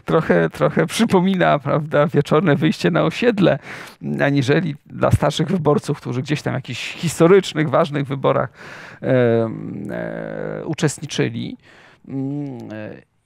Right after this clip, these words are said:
jest to partia, gdzie czynnik sytuacyjny będzie odgrywał wielką rolę. Jeśli Konfederacji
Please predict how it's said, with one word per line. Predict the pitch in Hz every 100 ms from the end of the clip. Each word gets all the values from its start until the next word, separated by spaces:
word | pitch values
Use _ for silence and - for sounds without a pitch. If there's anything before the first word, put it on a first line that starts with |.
| -
jest | 180 185
to | 185
partia, | - 180 180 180 160
gdzie | 143 143
czynnik | - 147 143
sytuacyjny | - 135 131 120 131 120 113
będzie | 107 107 110
odgrywał | 110 117 104 104
wielką | 101 101 104 -
rolę. | - - - -
Jeśli | 117 160 -
Konfederacji | 208 147 151 131 120 135 - -